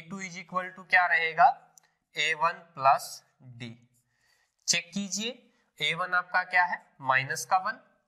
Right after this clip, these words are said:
और D आपका क्या है, हाफ। अब minus का वन है और ये हाफ है, तो आपका क्या आएगा, यहाँ पर check कीजिए, यहाँ पर आएगा आपका minus का हाफ, यानी कि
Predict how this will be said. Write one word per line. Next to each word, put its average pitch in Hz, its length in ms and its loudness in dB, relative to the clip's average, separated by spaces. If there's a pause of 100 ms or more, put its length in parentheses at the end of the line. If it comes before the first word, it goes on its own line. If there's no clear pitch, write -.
(160)
और 139 200 2
D 170 220 -4
आपका 139 300 4
क्या 139 220 4
है, 160 160 2 (760)
हाफ। 110 320 6 (600)
अब 190 220 6
minus 165 420 -2
का 226 220 2
वन 165 220 -2
है 175 180 4 (440)
और 165 180 -2
ये 185 160 -4 (340)
हाफ 143 380 4
है, 117 60 -12 (460)
तो 180 60 4
आपका 170 240 0
क्या 190 220 4
आएगा, 170 280 2 (320)
यहाँ 147 160 0
पर 156 180 -8
check - 260 -6
कीजिए, 143 300 -14
यहाँ 139 260 0
पर 135 160 -2
आएगा 127 240 0
आपका 160 260 -2
minus 123 480 -8
का 147 120 4 (600)
हाफ, 110 260 2 (560)
यानी 120 260 -2
कि 202 140 -4